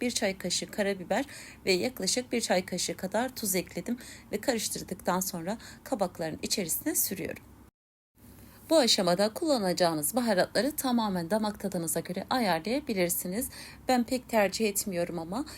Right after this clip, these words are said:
isterseniz bir tatlı kaşığı kuru nane de ekleyebilirsiniz. Bütün kabakları aynı şekilde sosladıktan sonra artık dolmanın iç harcını hazırlıyorum. Uygun bir karıştırma kabının içerisine yıkayıp süzdüğüm iki buçuk su bardağı pirinci ekliyorum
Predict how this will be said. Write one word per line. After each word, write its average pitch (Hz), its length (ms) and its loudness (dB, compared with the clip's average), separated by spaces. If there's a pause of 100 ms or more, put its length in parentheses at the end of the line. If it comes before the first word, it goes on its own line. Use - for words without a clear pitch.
(180)
isterseniz 214 680 0
bir 233 60 0
tatlı - 360 0
kaşığı 208 360 -2
kuru 202 280 -4
nane 165 300 -2
de 269 120 0
ekleyebilirsiniz. - 1000 -4 (1400)
Bütün 294 240 6
kabakları 240 600 4
aynı 247 220 2
şekilde 208 520 0
sosladıktan 196 720 2
sonra 190 580 -2
artık - 440 -2
dolmanın 208 440 2
iç - 200 -4
harcını 190 360 -2
hazırlıyorum. - 640 -4 (1300)
Uygun 311 400 8
bir 196 120 6
karıştırma 233 520 4
kabının 226 320 2
içerisine 220 760 2
yıkayıp 302 560 2
süzdüğüm 247 500 0
iki 233 260 0
buçuk - 260 -4
su 226 180 -2
bardağı 196 560 2
pirinci 196 380 0
ekliyorum 180 460 0